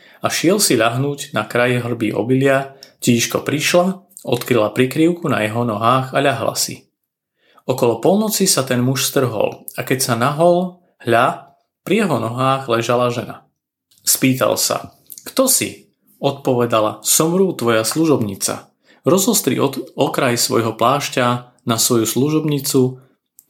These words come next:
lebo si odkupujúci príbuzný.“ Vtedy povedal: „Nech ťa požehná Hospodin, dcera moja. Svojou poslednou láskou si prekonala svoju lásku na začiatku,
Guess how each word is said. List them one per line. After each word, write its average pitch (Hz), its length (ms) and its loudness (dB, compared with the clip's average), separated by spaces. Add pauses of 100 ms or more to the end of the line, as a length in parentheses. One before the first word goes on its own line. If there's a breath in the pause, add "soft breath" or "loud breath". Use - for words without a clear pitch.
(140)
lebo 117 400 2
si - 160 -2
odkupujúci 160 800 0
príbuzný.“ 120 720 0 (720 soft breath)
Vtedy 135 320 -2
povedal: 117 720 -2
„Nech 123 240 2
ťa 107 160 -4
požehná 180 480 2
Hospodin, 120 480 0
dcera 113 320 0
moja. 107 400 -8 (440 soft breath)
Svojou 139 400 4
poslednou 185 480 2
láskou 131 400 0
si 131 240 0
prekonala 135 560 0
svoju 117 240 -2
lásku 113 400 -2
na 147 160 2
začiatku, 156 880 -2